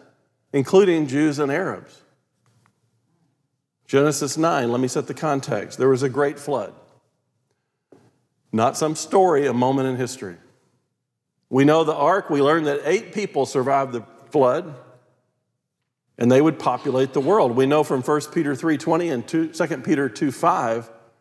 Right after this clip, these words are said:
who are the eight? Well, you have Mister and Missus Noah, their three sons,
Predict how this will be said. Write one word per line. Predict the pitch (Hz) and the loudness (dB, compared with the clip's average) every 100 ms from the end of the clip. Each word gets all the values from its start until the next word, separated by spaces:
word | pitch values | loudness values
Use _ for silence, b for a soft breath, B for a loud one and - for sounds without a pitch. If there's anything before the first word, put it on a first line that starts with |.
| _ _ _ _ _ | _ _ _ _ _
who | 175 | 6
are | 180 | 6
the | 175 160 165 | 4 0 0
eight? | 147 104 - - | 0 -4 -12 0
Well, | 123 120 - | 2 2 2
you | 135 | 2
have | 123 | 4
Mister | 139 139 | 0 2
and | 175 | 2
Missus | 151 147 160 | 2 -2 -2
Noah, | 156 123 117 135 170 - _ _ _ _ _ _ _ _ _ _ _ _ _ - | 2 4 4 0 -6 -20 _ _ _ _ _ _ _ _ _ _ _ _ _ 2
their | 135 | 2
three | 147 165 175 | 4 0 0
sons, | - 156 117 151 185 - | 0 0 0 -4 -10 -16